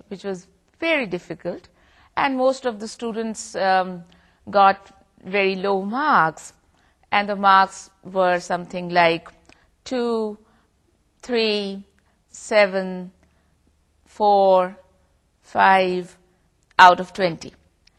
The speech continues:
لیکن صرف ایک اسٹوڈنٹ ہے who is very intelligent and he is able to get eighteen out of twenty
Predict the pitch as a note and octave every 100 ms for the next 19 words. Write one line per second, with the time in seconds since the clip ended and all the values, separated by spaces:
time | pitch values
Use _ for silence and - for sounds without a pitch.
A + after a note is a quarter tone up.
0 | _ _ _ _ _ _ C#4 E4+ D#4+ -
1 | F#4+ G4 - - A#3+ D#4 - - A#3 G3+
2 | G3+ - G3 E3 D#3+ C#4 - - A3 G#3+
3 | G#3 F#3 E3+ _ _ _ A#3 B3+ G#3+ E3+
4 | E3+ D#3 D3+ F#3 E4 - _ _ _ _
5 | _ - D4 C#4+ C#4 A#3+ A#3 A3+ A#3 A#3
6 | F#3+ G3+ G3+ _ - F#3+ F#3+ - A3 A3
7 | A#3 G#3+ - F3 F3 G3+ G3 - F3+ F3
8 | F3+ D#3